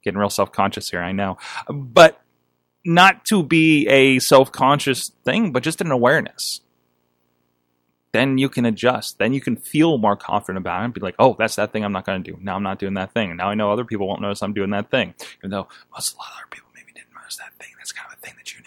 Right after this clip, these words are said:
noticed. Um, work with it. Let's see where this goes.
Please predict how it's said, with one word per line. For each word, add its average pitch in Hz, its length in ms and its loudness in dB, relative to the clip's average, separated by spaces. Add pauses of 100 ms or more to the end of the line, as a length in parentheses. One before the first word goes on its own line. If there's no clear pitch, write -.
(100)
noticed. - 280 -14 (360)
Um, 127 600 -2 (1400)
work 185 200 2
with 113 120 2
it. - 160 -10
Let's - 140 -8
see 113 140 -4
where 110 160 2
this 104 120 -4
goes. 98 420 -4